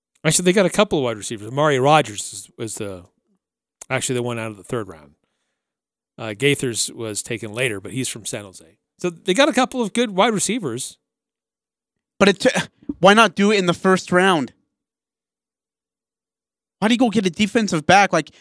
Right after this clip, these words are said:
Speaker 2: you know the situation. You can, like, read the room and understand what's going on.
Speaker 1: Well, I, I guess the organization is like, "Do we do what's best for our team,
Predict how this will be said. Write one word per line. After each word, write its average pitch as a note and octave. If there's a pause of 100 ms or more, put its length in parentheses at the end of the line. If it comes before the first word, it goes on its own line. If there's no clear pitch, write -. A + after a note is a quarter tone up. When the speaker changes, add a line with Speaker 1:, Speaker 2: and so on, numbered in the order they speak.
(140)
Speaker 2:
you F3
know A3+
the C4
situation. D#3+ (300)
You F3+
can, F3
like, E3+
read B3
the A#3
room F3
and C#3+
understand A3
what's G3
going F3
on. A#2+ (1040)
Speaker 1:
Well, G#3+
I, G#3+
I G#3
guess A3
the G#3+
organization F3
is D#3
like, D#3+
"Do D3
we C#3
do D3
what's A3
best D#3
for E3
our G#3+
team, C3+